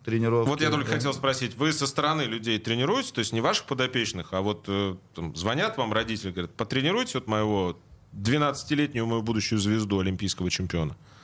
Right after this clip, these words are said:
Speaker 1: И если я вижу, что я что-то могу этому ребёнку дать,
Speaker 2: Вы берётесь?
Speaker 1: я встреч-, да, я беру его.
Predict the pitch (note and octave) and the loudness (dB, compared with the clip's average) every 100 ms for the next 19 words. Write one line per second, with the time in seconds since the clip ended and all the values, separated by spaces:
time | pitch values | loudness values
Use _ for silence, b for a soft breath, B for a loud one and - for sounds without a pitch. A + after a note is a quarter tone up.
0 | B - G#2+ G#2+ B2+ D#3 - C3 C#3 C3+ | B -4 -2 2 2 2 0 2 2 2
1 | C#3+ A#2+ G#2+ B2+ A#2+ B2+ A#2+ A#2+ A#2+ B2+ | 0 -2 0 0 0 -2 0 0 0 -2
2 | B2 A#2+ - - - - A2+ A#2+ A#2+ A#2+ | -6 -10 -12 -20 -14 -6 -2 2 2 4
3 | B2 A#2 B2+ C#3 - - - - - G#2 | 2 0 2 2 0 -8 -20 -20 -8 -2
4 | C3+ D3+ G2 A2+ A2+ A#2 C#3+ D#3 - A#2 | 0 2 0 0 0 2 2 0 -2 -2
5 | A#2+ A#2 A#2 C#3+ E3 B2 A2 G#2+ A#2 D#3 | -2 0 -2 0 2 0 0 2 2 4
6 | D3 B2+ A2+ | 4 2 0